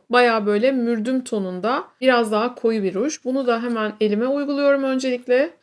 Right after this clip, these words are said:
Evet, burada gördüğünüz gibi bayağı böyle bordo, mürdüm tonlu bir renk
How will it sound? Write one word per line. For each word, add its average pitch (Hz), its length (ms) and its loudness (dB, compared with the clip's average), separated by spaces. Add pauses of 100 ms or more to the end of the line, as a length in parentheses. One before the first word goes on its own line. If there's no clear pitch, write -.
(240)
Evet, 214 240 0
burada 269 260 0
gördüğünüz 226 640 2
gibi 226 380 0
bayağı 226 340 0
böyle 202 380 -2
bordo, 214 600 4
mürdüm 214 560 -2
tonlu 202 520 -4
bir 208 420 -6
renk 202 260 2